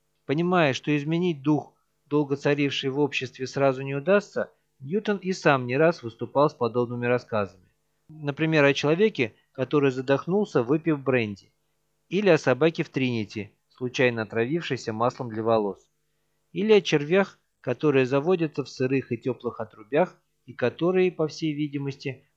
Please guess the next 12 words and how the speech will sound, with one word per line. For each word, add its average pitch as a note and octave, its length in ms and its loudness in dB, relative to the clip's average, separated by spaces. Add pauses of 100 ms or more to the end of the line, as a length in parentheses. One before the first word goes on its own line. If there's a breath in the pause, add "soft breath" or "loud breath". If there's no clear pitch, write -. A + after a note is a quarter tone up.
происходят C#3+ 640 -2 (320)
от A#2+ 140 -10
заложенных A#2+ 580 0
там A2+ 200 -4
яичек. G#2+ 640 -10 (960)
Тут G3+ 200 -6
же, C3 160 -2
без C3 220 -6
остановки, C#3 720 -4 (180)
Ньютон F3 380 -4
предложил, C#3+ 520 2
впрочем, B2+ 520 -2